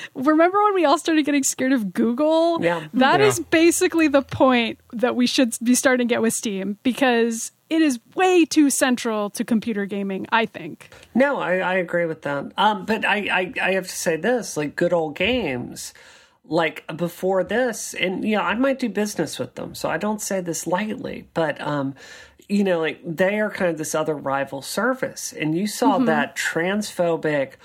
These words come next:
Speaker 2: horror show that they sent to one of their users two weeks ago, where basically this woman asked for a refund of her game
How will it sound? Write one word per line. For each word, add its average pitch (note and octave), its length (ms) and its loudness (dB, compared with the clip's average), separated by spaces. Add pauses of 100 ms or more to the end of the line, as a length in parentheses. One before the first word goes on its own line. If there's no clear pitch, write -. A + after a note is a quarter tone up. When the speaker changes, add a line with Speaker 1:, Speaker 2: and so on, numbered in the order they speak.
(240)
Speaker 2:
horror A#3 580 0
show - 320 -4
that - 220 -16
they D#3+ 120 -2
sent D#3 300 -2
to - 120 -12
one C#3+ 200 -2
of C3+ 80 -6
their C#3 160 -4
users D#3+ 580 -4
two F3+ 260 -2
weeks F#3 380 -4
ago, - 400 -6
where C#3+ 220 -2
basically D3 680 -2
this - 280 -6
woman C#3 440 0 (420)
asked D3 320 0
for C3+ 140 0
a - 20 0
refund E3 560 -2
of - 120 -12
her B2+ 160 -8
game F3+ 680 -2